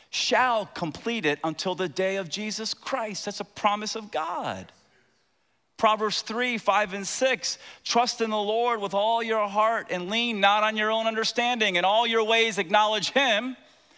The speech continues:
and he shall direct your paths." If you're confused this morning, you don't know which path to take, man, just take that promise to the bank. Trust your good, good Father in heaven.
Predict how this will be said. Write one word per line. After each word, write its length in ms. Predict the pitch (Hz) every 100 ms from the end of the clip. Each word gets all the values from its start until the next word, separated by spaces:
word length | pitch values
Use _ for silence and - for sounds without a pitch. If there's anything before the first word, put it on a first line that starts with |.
| _ _ 143
and 100 | 139
he 240 | 208 226
shall 540 | - - 240 302 302
direct 460 | 185 139 120 - -
your 100 | 123
paths." 800 | - 127 117 95 90 - - - - _ _ _ -
If 140 | 127
you're 80 | 165
confused 540 | 165 147 190 214 202
this 200 | 214 -
morning, 340 | 196 226 247 220
you 80 |
don't 160 | 175 185
know 120 | 180
which 280 | 170 190 -
path 380 | - 196 208 -
to 100 | -
take, 460 | - 208 269 247 - - - - - _
man, 320 | - 262 233
just 280 | - 190 -
take 300 | - 208 -
that 380 | 214 208 - -
promise 380 | 214 233 226 -
to 120 | 233
the 100 | 208
bank. 520 | 165 262 269 156 -
Trust 400 | - 190 202 -
your 100 | 208
good, 320 | 151 214 190
good 220 | 220 220
Father 480 | 196 247 262 220 208
in 100 | 214
heaven. 420 | 196 262 214 131